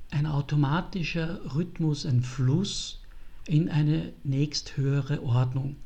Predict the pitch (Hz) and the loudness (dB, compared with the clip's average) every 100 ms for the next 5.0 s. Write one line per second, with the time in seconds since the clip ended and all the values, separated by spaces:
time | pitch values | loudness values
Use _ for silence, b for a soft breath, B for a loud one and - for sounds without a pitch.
0 | - - b b b b b - - - | -14 -18 b b b b b -14 -14 -10
1 | 131 123 127 143 147 131 131 123 - - | -8 -2 0 0 2 0 0 -2 -6 -12
2 | - 139 123 127 127 120 151 208 - - | -4 2 4 4 2 0 0 0 -4 -14
3 | - - - 127 127 127 143 165 - 127 | -14 -14 -2 2 2 2 4 4 4 0
4 | 131 - 131 143 175 170 131 - 135 131 | -2 -2 0 0 0 -4 -6 -4 -2 -2